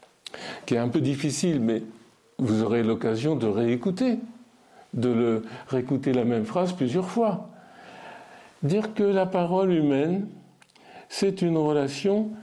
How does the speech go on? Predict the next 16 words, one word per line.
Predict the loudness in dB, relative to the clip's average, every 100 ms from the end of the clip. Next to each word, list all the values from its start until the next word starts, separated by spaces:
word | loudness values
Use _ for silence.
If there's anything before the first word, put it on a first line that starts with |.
| -8
d'intelligence | -2 0 0 0 0 2 0 0 -2 -4 -8 -8 -2
à | 0
intelligence. | 2 0 -2 -2 -2 -2 -6 -8 -14 -20 -20 _ _ _ _ _
Mais, | -2 0 0 -4 -12 -20 -20 -20 -20 -20 -20 -20 -20 -20 -18 -18 -2
comme | 2 4 4
l'intelligence | 4 2 2 2 2 2 0 0
ne | 0
peut | 0 0 0
pas | 0 -2
se | 0 -2
communiquer, | 0 0 2 2 0 -2 -4 -6 -16 _ _ _ _ _ _ _ _ _ _ _ _ _ _ _ _ _ _ _ _ _ _ _ _ _
on | -4
peut | 0 0
communiquer | 2 2 2 0 0 0
des | 2 2
affects. | 0 0 -2 -4 -16